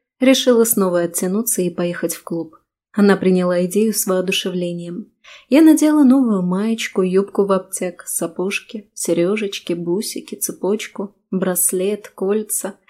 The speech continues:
В общем, все по полной программе. В клубе я сразу заметила симпотного и высокого мужика. Часа два мы с ним тусили, выпили, потанцевали –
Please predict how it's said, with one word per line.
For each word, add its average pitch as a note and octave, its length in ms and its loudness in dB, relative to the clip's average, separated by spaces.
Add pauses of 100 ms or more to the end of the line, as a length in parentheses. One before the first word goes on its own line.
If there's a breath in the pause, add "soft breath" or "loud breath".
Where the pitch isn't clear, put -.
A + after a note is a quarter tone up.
(300 loud breath)
В - 20 -4
общем, C#4 320 2
все C#4 260 0
по C4 140 0
полной F#3+ 420 -4
программе. F3+ 720 -6 (260)
В - 160 -16
клубе F#3+ 380 4
я F3+ 120 2
сразу F#3+ 420 0
заметила F#3 680 0
симпотного G#3+ 760 -2
и G#3 80 0
высокого G#3 640 0
мужика. G3 600 -4 (480)
Часа F#3+ 360 2
два F3+ 240 -2
мы G3 140 2
с - 120 -6
ним F3 200 -2
тусили, F#3 680 -4
выпили, F3+ 600 -4
потанцевали – F#3 1000 -4